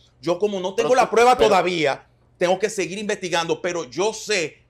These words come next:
Speaker 1: que hay un meneo extraño que no me cuadra. Hay algo que no
Speaker 2: Los
Speaker 1: me
Speaker 2: dos Bugatti
Speaker 1: cuadra.
Speaker 2: de, los dos Bugatti del Alfa no es real eso.
Speaker 1: ¿Cómo?
Speaker 2: Los dos Bugattis del Alfa no, no es real eso.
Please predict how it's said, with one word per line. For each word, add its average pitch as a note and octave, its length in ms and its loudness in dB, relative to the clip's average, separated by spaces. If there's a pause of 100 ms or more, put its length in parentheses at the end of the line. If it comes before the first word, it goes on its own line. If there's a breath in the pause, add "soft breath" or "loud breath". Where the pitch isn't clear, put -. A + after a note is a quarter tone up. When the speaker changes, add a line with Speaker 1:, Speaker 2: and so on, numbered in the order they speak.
Speaker 1:
que E3 100 -6
hay F#3+ 280 -6
un A3+ 200 -10
meneo G3 480 -8
extraño C#3 720 -12 (500)
que D#3+ 180 -8
no F#3 180 -4
me F3+ 160 -6
cuadra. - 480 -16 (840)
Hay C3 200 -8
algo C#3+ 180 -4
que D3+ 100 -10
no D3 60 -6
Speaker 2:
Los C#3 80 -6
Speaker 1:
me C#3+ 60 -4
Speaker 2:
dos D#3+ 80 -6
Bugatti F3+ 260 4
Speaker 1:
cuadra. F3 80 -2
Speaker 2:
de, D#3+ 60 -2 (100)
los D3 120 -4
dos D#3+ 80 -4
Bugatti E3+ 260 -2
del D#3 80 0
Alfa D3+ 240 -4
no D3+ 240 -10
es C#3+ 60 -14
real G#2 280 -8
eso. - 100 -20 (180)
Speaker 1:
¿Cómo? F#3 320 -14 (100)
Speaker 2:
Los A2 120 -12
dos B2+ 100 -8
Bugattis C#3 440 -6
del A#2 140 -12
Alfa B2 220 -8
no, A#2+ 300 -16
no A#2 140 -18
es G#2 60 -20
real D2 200 -16
eso. - 120 -20